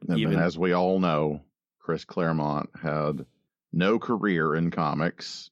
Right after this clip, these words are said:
Speaker 1: He went, what, he, he got woke and he went broke.
Speaker 2: Mm. There's, they, they even, uh, in an interview, they asked, um,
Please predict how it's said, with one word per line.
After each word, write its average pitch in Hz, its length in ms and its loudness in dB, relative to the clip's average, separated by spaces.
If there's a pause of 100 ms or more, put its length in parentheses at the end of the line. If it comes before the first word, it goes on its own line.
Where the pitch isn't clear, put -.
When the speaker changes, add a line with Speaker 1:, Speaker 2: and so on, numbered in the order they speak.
Speaker 1:
He 78 400 -2
went, 80 320 -2
what, 85 200 0
he, 78 180 -4
he 80 160 -4
got 78 300 0
woke 113 380 0
and 76 200 -12
he 78 80 -8
went 85 240 -6
broke. - 360 -6 (160)
Speaker 2:
Mm. 117 160 -4 (460)
There's, 127 340 -2 (460)
they, 113 220 2
they 113 160 0
even, 101 640 0 (100)
uh, 90 180 -4
in 95 100 -2
an 104 100 0
interview, 151 480 2
they 104 160 -2
asked, - 640 -4 (440)
um, 90 560 -2